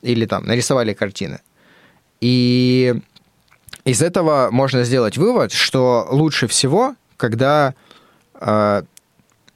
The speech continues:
ты обращаешь внимание на то, что сейчас, на что сейчас люди обращают в с-, в принципе своё внимание, и об этой теме говорить. И тогда, э, вероятность, что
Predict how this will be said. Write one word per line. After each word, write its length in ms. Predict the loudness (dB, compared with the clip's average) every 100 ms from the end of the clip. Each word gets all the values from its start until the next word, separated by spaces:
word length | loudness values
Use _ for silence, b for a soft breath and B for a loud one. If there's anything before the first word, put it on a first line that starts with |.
| -10
ты 360 | -2 0 0 -2 _ -4
обращаешь 600 | -2 0 2 0 0 0
внимание 480 | 2 2 2 0
на 160 | 0 0
то, 160 | 0 -2
что 220 | 0 -2
сейчас, 640 | 0 0 0 0 -2 -8 -6
на 160 | -2 0
что 160 | 0
сейчас 360 | -2 0 -2 0
люди 180 | 0 0
обращают 540 | 0 0 0 -2 -2 -8 _ -10
в 40 |
с-, 220 | -8 -8 -10
в 140 | -8
принципе 460 | -6 -4 -6 -6 -6
своё 320 | -2 0 0
внимание, 640 | 0 2 2 2 0 -2 -10 b b b b
и 100 | -2
об 260 | 0 0
этой 220 | 0 -2
теме 280 | 0 0 0
говорить. 500 | 0 0 0 -4 -10 _ _ b b b b b
И 100 | -4
тогда, 520 | -2 -2 0 0 -2 -8
э, 440 | -4 0 2 2 0
вероятность, 680 | 0 2 2 0 -2 -2 -2
что 680 | -4 -2 0 2 2 0